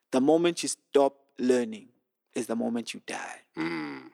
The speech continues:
Speaker 2: Mm.
Speaker 1: The moment you stop learning is the moment you say, "It's enough." Uh, there can be an end to whatever it is you're doing. And as hard as it is to not own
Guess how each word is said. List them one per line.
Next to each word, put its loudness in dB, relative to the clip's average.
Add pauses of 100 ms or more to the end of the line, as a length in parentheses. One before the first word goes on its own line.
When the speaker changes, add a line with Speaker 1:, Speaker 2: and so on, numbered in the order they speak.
(640)
Speaker 2:
Mm. -8
Speaker 1:
The 4
moment 4
you -4
stop 2
learning 4
is -2
the 2
moment 2
you -4
say, 0 (240)
"It's 0
enough." -6 (800)
Uh, 0
there -2
can -2
be -4
an -4
end 2
to -4
whatever 4
it 2
is -2
you're -6
doing. -4 (1080)
And 4
as 0
hard 4
as 2
it -4
is 4
to -4 (600)
not 2 (280)
own 2